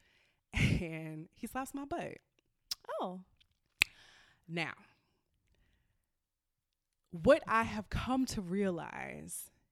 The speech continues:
Speaker 1: and after analyzing other dates and situationships that I've had, had this been someone I was really feeling, it wouldn't have been a big deal.
Speaker 2: Yeah. Yeah.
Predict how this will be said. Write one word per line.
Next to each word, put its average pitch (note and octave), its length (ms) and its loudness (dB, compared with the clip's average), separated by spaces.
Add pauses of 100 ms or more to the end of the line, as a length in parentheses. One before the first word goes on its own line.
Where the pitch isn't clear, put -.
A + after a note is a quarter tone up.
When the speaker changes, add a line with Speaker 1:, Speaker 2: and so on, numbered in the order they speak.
(640)
Speaker 1:
and D#3 320 -8
after G3 360 0
analyzing F3+ 720 -4
other D#3+ 520 -6 (760)
dates D#3+ 380 -4
and D#3 100 -6
situationships - 760 -12
that - 100 -12
I've - 140 -12
had, E3+ 500 -10 (1500)
had C#4 480 4
this D4 140 0
been A#3+ 340 2
someone F#3+ 560 0
I D#3+ 640 -6
was D3+ 220 -8
really E3 320 -4 (120)
feeling, E4 640 -2 (1900)
it A3 120 4
wouldn't A#3 140 4
have G#3 60 0
been F3+ 100 -2
a E3 40 -4
big D#3 140 -10
deal. - 320 -14
Speaker 2:
Yeah. D3 300 -6 (420)
Yeah. C3+ 220 -12